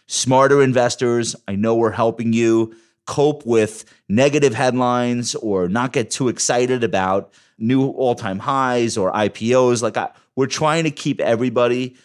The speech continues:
just steady and consistent and on an even keel. And we're trying to demystify a lot of the week-to-week conversation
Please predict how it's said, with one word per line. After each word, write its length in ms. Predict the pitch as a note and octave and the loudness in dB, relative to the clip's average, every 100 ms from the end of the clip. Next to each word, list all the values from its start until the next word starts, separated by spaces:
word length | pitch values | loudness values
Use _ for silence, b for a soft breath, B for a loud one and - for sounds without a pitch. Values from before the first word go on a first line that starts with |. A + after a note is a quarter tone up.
| b - | b -8
just 360 | G#2 - - | -6 -4 -4
steady 680 | - - C3 C3 C3+ C3 - _ - | -4 0 0 2 -2 -4 -10 _ -14
and 200 | G2 F#2 | -14 -12
consistent 800 | F#2+ - - A#2 - A#2 A#2 - | -10 -6 -4 -4 -4 -4 -4 -4
and 160 | G2+ | -6
on 200 | F#2 G#2 | -4 -4
an 120 | G2 A2 | -4 -4
even 380 | B2 A#2 A#2+ | -4 -2 -2
keel. 580 | A2+ - A2 G#2 G#2 F#2+ b b b - | -2 -2 0 2 0 -2 b b b -6
And 320 | G#2+ G2+ G2+ | -2 -2 -2
we're 80 | G#2 | -4
trying 280 | - B2+ | -6 -4
to 60 | A#2+ | -4
demystify 1080 | G#2 G#2 G#2 A2+ - G#2+ - G2 E2 E2 D#2 _ _ _ _ G2+ | -4 -4 -2 -2 -2 -8 -4 -4 -2 -6 -12 _ _ _ _ -6
a 80 | |
lot 440 | G2 G2 G#2+ A2 A2 | -4 0 0 -2 -4
of 160 | A2+ F2+ | -8 -6
the 80 | |
week-to-week 760 | F#2+ G#2+ A2+ - A2 G2+ G#2+ - | -6 -4 -6 -8 -8 -4 -6 -6
conversation 920 | A2 G2 F#2 - G2+ G2 - E2+ E2 | -6 -4 -6 -4 -4 -4 -6 -6 -8